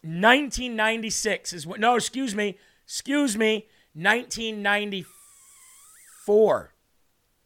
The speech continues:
I'm sorry, Chris. It was nineteen ninety-four. My freshman year is when I met Chris Lartz.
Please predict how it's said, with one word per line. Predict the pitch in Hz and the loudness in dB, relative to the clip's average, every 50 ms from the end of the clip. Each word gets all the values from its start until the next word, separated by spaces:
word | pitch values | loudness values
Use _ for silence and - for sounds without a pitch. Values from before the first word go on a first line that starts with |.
| _ _ _ _ _ _ _ - | _ _ _ _ _ _ _ -6
I'm | 151 185 | -6 -6
sorry, | 185 - - 180 170 160 156 147 | -4 -2 0 2 2 2 0 -2
Chris. | - - 156 156 160 - - - _ _ _ _ _ _ _ _ _ _ _ - | -4 -4 -4 -4 -4 -6 -8 -12 _ _ _ _ _ _ _ _ _ _ _ -8
It | 170 185 | -4 -4
was | 190 175 | -4 -2
nineteen | 190 208 220 226 - - 240 226 | 0 0 0 -2 -4 -8 -8 -4
ninety-four. | 220 214 208 214 202 190 - - 202 208 214 190 | 0 0 0 0 -2 -6 -4 2 4 6 6 4
My | 160 156 156 | 4 2 -2
freshman | 147 - - 214 220 220 - 208 208 202 | -4 -2 -2 -2 -2 -2 -4 -10 -8 -2
year | 202 202 208 202 | 0 2 4 2
is | 185 151 | 2 0
when | 165 165 160 | -2 -2 -2
I | 165 | -2
met | 165 170 165 - - | 0 -2 -4 -4 -4
Chris | - 175 180 170 - | -4 -2 -2 -2 -2
Lartz. | 170 170 151 123 - - - - | -2 -2 -2 -2 -6 -8 -14 -14